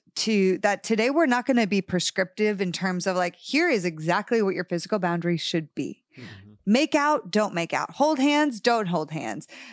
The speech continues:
Speaker 1: Sleep in the same bed, don't sleep in the same bed. Like, be alone in each other's house, never be alone in each other's house. We're not go-, about to list out your physical boundaries and what they exactly should be,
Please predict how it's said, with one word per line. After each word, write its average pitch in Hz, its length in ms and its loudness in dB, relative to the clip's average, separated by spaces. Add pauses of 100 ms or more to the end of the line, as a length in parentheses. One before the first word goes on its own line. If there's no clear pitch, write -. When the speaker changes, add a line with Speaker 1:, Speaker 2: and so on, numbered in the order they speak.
(140)
Speaker 1:
Sleep 320 360 0
in 294 80 2
the 294 80 4
same 302 260 2
bed, 294 220 2
don't 294 240 0
sleep 202 180 0
in 170 80 -2
the 170 80 0
same 160 300 -2
bed. - 320 -4 (320)
Like, 208 240 0 (100)
be 302 180 4
alone 302 280 4
in 294 100 2
each 294 140 2
other's 285 260 2
house, 285 300 2
never 277 280 2
be 220 200 2
alone 185 240 2
in 175 80 -2
each 165 100 -2
other's 170 240 0
house. 151 240 -4
We're 240 140 2
not 294 440 2
go-, 220 160 0
about 190 440 0
to 190 240 0 (240)
list 196 680 -2
out 190 300 2
your 185 160 0
physical 190 420 -2
boundaries 165 640 -2
and 175 100 -2
what 170 200 -2
they 165 120 -2
exactly 160 520 -4
should 196 320 -6
be, 160 360 2